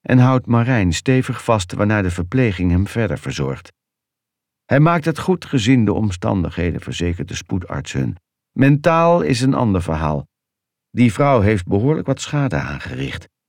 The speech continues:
Zijn moeder slaat geschokt een hand voor haar mond. Het was een vrouw. Ze staart naar Chris, die in één klap beseft dat het om dezelfde vrouw gaat. De jongen voelt zich duizelig worden.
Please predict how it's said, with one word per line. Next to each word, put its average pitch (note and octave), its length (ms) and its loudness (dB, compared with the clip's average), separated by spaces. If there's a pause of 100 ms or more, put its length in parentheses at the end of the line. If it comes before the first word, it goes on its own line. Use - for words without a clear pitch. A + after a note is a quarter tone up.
(1080)
Zijn A2+ 220 4
moeder A#2 280 6
slaat A2+ 340 0
geschokt - 580 -4
een F2+ 200 2
hand F#2 300 -2
voor B1+ 160 -6
haar B1+ 140 -6
mond. C#2+ 340 -4 (1500)
Het A#2+ 200 2
was G2 220 0
een - 160 -8
vrouw. A#2 560 -6 (1160)
Ze - 160 -2
staart D3 300 0
naar A#2+ 200 2
Chris, C#3+ 460 0 (120)
die A2+ 140 4
in A#2+ 100 6
één C3 360 2
klap A2+ 300 0
beseft G2 540 -2 (180)
dat G2+ 180 2
het - 100 -16
om G#2 160 2
dezelfde G#2 520 0
vrouw B2 280 -6
gaat. - 380 -12 (580)
De G2+ 180 0
jongen B2 300 6
voelt A#2+ 260 -2
zich A2 180 0
duizelig G2 500 -2
worden. D#2+ 340 -4